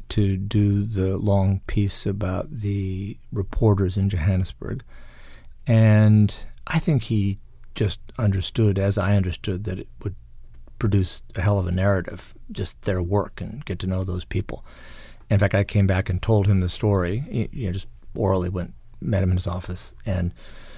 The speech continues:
and told him what I'd seen and, and heard and found. And, and he said, "How long do you think that'll be?" And, and I said, "Oh, I don't know, long, like twenty thousand words maybe." And he said, "Oh, I think much longer than that." And I said,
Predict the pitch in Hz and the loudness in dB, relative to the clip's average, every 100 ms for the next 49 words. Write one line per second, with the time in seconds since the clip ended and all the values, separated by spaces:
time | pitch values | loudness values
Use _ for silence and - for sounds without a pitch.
0 | - - - - - - 101 95 92 90 | -16 -18 -18 -18 -18 -2 2 2 2 0
1 | 90 107 95 92 92 92 - 101 101 90 | 0 2 4 4 2 -2 -2 0 0 -2
2 | 87 - - - - - - 101 95 90 | -4 -10 -18 -18 -18 -16 -8 -4 -2 -4
3 | - - - 104 95 92 127 127 113 98 | -6 -10 -2 0 0 0 2 4 4 4
4 | 92 - - 101 98 98 95 92 92 170 | -2 -6 -8 -2 0 0 0 -2 -4 -8
5 | - - - - 117 104 - 85 98 95 | -16 -20 -20 -8 0 0 0 -2 0 2
6 | 95 92 85 120 92 90 95 92 92 87 | 2 0 -4 -6 -6 -6 -4 -4 -2 -4
7 | 92 - - 98 92 90 87 - 95 98 | -6 -12 -10 -6 -6 -6 -8 -8 -10 -8
8 | 92 101 95 92 95 98 92 101 117 110 | -10 -10 -8 -4 -2 0 -2 -8 -6 0
9 | 101 98 101 87 107 - - - - 101 | 2 2 0 -6 -12 -16 -20 -10 -2 -2
10 | 104 101 98 95 95 98 98 101 113 120 | -2 -4 -2 -2 -2 -4 -2 -2 -2 -4
11 | - - - 110 104 - 90 92 - - | -10 -18 -6 -2 -2 -2 -2 -2 -4 -4
12 | 101 - - 98 - 110 104 - - - | -4 -6 -10 -12 -10 -6 -6 -8 -10 -10
13 | - - - - - 107 87 - | -12 -16 -16 -16 -6 -2 -2 -4